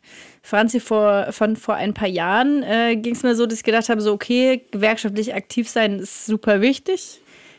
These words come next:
Ähm, und es ist auch total wichtig für mein politisches Sein, aber ich muss auch noch, ähm, Teil oder Mitglied von,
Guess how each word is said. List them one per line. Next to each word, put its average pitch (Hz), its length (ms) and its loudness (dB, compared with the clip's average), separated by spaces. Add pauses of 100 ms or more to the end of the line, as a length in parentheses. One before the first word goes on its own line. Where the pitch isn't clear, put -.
(140)
Ähm, 214 320 2
und 202 140 -2
es - 100 -12
ist 208 140 -6
auch 202 120 -2
total 202 420 0
wichtig - 260 -6
für 202 480 2
mein 185 380 -4
politisches 208 560 -4
Sein, 208 260 2
aber 208 220 2
ich - 120 -4
muss 247 380 2
auch 196 200 0
noch, 202 340 -2
ähm, 196 680 0
Teil 196 500 0
oder 196 180 0
Mitglied 202 400 -4
von, - 400 -2